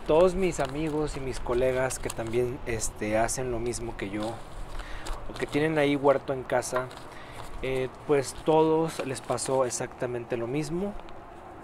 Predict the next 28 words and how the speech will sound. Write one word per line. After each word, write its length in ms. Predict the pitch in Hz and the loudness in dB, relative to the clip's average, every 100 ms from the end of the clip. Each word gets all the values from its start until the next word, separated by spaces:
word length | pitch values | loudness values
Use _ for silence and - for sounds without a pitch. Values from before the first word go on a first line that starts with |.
| - | -8
Eh, 160 | 120 113 | -4 -2
desafortunadamente 960 | 113 127 117 - 123 131 143 139 135 | -2 -2 -4 -2 2 2 2 0 -2
a 20 | 139 | -4
todos 300 | - 131 131 | -2 -2 -2
mis 160 | 127 | -6
compañeros, 840 | - 113 120 117 123 127 123 - - - - - - | -4 -2 0 2 2 2 0 -2 -10 -12 -10 -10 -6
eh, 300 | - 110 107 104 | -2 0 0 0
se 140 | 135 | 2
les 160 | 123 123 | 2 4
murió 400 | 127 135 151 156 | 2 6 8 10
la 100 | 156 | 8
mayoría 520 | 143 131 123 135 139 | 4 2 2 8 10
de 100 | 131 | 10
las 180 | 123 - | 6 2
cosas 380 | 135 120 123 | -2 0 -2
que 140 | - 123 | -2 -4
tenían. 400 | 117 147 143 - - - - - - - - - | -2 0 0 -2 -6 -8 -8 -10 -10 -12 -12 -8
Entonces, 500 | 123 143 147 151 151 | -2 4 4 4 0
como 220 | 160 151 | 0 2
yo 100 | 165 | 2
tengo 300 | - 208 208 | 2 4 4
muchas 320 | 202 185 185 | 4 2 2
semillas 640 | 160 143 156 160 165 - - - | 2 2 4 6 6 4 -6 -8
y 80 | 117 110 | -6 -2
quiero, 340 | 131 135 139 | 2 6 6
este, 360 | 131 - 113 107 | 4 -2 -4 -4
pues, 140 | - - | -6 -6
aprovecharlas, 880 | 110 117 113 - 143 139 147 147 | -4 0 0 4 4 6 2 2